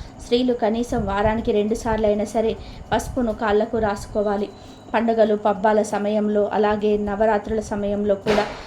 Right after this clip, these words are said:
తప్పనిసరిగా కాళ్ళకు పసుపు రాసుకోవాలి. వాయినం ఇచ్చినప్పుడు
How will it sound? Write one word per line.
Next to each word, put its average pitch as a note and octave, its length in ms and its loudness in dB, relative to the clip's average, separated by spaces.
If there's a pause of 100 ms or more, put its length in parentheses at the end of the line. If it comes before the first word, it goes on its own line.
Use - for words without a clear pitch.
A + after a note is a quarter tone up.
(140)
తప్పనిసరిగా A3 640 0
కాళ్ళకు G3+ 400 -2
పసుపు G#3 320 -4
రాసుకోవాలి. G3+ 640 0 (400)
వాయినం A3+ 460 2
ఇచ్చినప్పుడు G#3 560 0